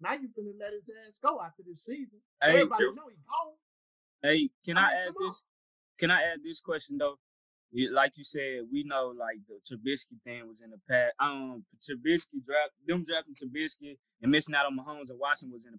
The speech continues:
Speaker 2: past. But, uh, let me ask you this question. They had a past season and, a, uh, they would, had the ability to maybe get Teddy Bridgewater or Cam Newton. How would one of these guys,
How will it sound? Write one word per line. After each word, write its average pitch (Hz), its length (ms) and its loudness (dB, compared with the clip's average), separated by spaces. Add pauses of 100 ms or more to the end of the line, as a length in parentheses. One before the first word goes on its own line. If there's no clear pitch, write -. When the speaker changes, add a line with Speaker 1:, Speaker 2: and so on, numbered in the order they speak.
Speaker 2:
past. 135 300 4 (420)
But, 135 160 6
uh, 139 260 4 (120)
let 190 100 2
me 202 120 -2
ask 170 260 -4
you 170 60 -6
this 170 160 -8
question. 135 280 -2
They 151 100 -2
had 151 180 2
a 135 140 -12
past 160 360 -4
season 143 340 -4
and, 120 300 -16
a, 147 180 6 (100)
uh, 135 180 -4
they 135 120 -6
would, 139 240 -20
had 147 220 0
the 135 60 -10
ability 127 520 -10 (400)
to 170 160 4
maybe 143 300 2
get 170 260 -2
Teddy 147 240 -4
Bridgewater 127 600 -12
or 120 120 -8 (100)
Cam 131 300 -2
Newton. 131 240 -12 (380)
How 170 160 6
would 170 240 0
one 160 220 -4
of 143 100 -12
these 147 320 -8
guys, 139 540 0